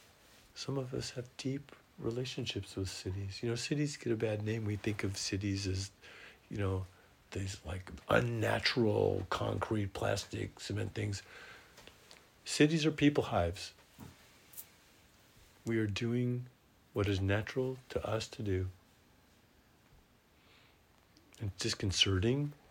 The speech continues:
to some. Some f-, feel kind of caught in it. And so we go back into nature to feel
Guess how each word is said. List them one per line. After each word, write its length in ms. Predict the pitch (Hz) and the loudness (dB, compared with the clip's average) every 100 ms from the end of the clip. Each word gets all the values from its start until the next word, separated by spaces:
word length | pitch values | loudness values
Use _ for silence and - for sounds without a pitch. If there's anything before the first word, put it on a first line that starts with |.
| - | -16
to 100 | - | -8
some. 520 | - 127 147 160 151 | 0 2 2 0 -4
Some 260 | - 107 107 - - | -2 -2 -2 -8 -10
f-, 80 | 98 - | -8 -4
feel 240 | - 95 95 | 0 0 0
kind 180 | 101 101 | -4 -4
of 80 | |
caught 320 | - - 92 101 | -6 -4 -2 -2
in 180 | 123 | -2
it. 120 | 139 - | -4 -4
And 100 | 101 | -2
so 180 | - | -2
we 100 | 101 | -2
go 160 | 107 101 | -4 -6
back 500 | - 101 120 117 - | -6 -6 -4 -6 -6
into 240 | 113 107 107 | -6 -6 -6
nature 400 | 104 107 104 95 | -4 -2 -2 -2
to 100 | - | -4
feel 580 | 98 - 107 104 98 | -8 -4 -2 0 0